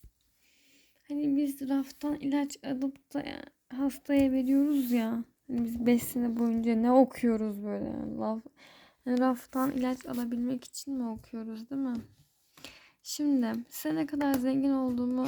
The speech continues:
gösterebilmek için. <laughs> Dalga geçiyorum bu arada, bu arkadaşımın. Neyse, dur. Yorgun savaşçı.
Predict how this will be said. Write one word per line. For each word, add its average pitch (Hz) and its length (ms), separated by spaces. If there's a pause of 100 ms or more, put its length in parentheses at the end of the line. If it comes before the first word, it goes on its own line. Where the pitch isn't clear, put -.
gösterebilmek 254 1000
için. - 260 (1600)
<laughs> 285 720
Dalga 220 220
geçiyorum 202 680
bu 196 60
arada, 196 520
bu 233 80
arkadaşımın. 214 840 (1080)
Neyse, 247 500 (640)
dur. 247 260 (2000)
Yorgun 262 380
savaşçı. 247 1040